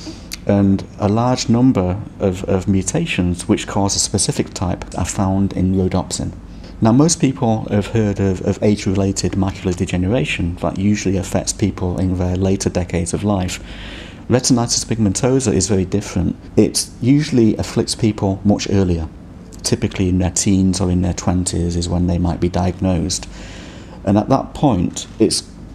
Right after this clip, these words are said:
pretty much known that this person's eyesight will deteriorate over time until ultimately blindness will, will develop,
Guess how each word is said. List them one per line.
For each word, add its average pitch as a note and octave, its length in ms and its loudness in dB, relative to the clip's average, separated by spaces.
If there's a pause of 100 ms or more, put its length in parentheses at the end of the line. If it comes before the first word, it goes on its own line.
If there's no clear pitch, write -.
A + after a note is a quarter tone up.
(520)
pretty C3 220 4
much - 260 2
known A2+ 420 4
that F2+ 220 0
this A2 160 0
person's G2 640 0 (100)
eyesight A#2+ 400 2
will F#2+ 140 0
deteriorate F#2 880 0
over F#2+ 240 0
time F#2+ 560 0 (220)
until G2+ 420 2
ultimately F#2+ 580 2 (400)
blindness F#2 600 0
will, F#2 320 0
will F#2 100 -2
develop, F2+ 420 -2